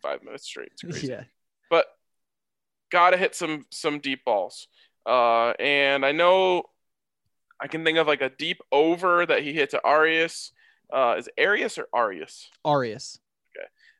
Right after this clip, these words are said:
Speaker 1: Uh, I can think of, obviously, the wide open touchdown to Brendan Rice, which I'm not really gonna count here because that was too easy. Um, there was one, I believe, up the sideline on, like, a cover two fade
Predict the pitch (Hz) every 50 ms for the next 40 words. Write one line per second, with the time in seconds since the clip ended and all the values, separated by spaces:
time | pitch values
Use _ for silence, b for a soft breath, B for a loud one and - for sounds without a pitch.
0 | b - 120 120 120 120 - - 131 143 - 156 151 147 - 151 151 151 147 156
1 | 147 147 143 143 143 139 139 135 - - - 131 139 135 135 143 - 156 143 139
2 | 135 131 127 131 139 143 147 147 143 143 139 139 156 139 131 131 131 131 131 -
3 | 139 131 - - - 135 131 127 123 117 - 131 120 120 117 123 135 143 143 147
4 | - 147 127 - 123 113 117 120 117 - 113 120 117 110 110 110 107 - - 143
5 | 127 127 - - 135 123 117 120 113 120 - - 123 107 107 78 - - - -
6 | - 120 120 117 120 117 113 120 113 117 110 b b b b b b b b b
7 | _ - 104 127 120 110 104 101 98 95 95 - _ _ _ _ _ 160 160 156
8 | 160 165 165 160 156 156 147 156 170 180 190 196 196 202 196 196 196 190 170 _
9 | _ _ _ _ _ _ _ _ _ _ _ _ _ - 143 147 143 151 156 160
10 | 165 165 165 - 147 - _ - - - - 175 147 156 160 160 160 160 160 151
11 | 151 151 151 147 147 151 147 151 151 151 - - 120 135 127 131 135 147 143 120
12 | - - - _ - 165 151 143 147 - - 165 143 135 - - 143 135 139 147
13 | 147 147 143 139 135 135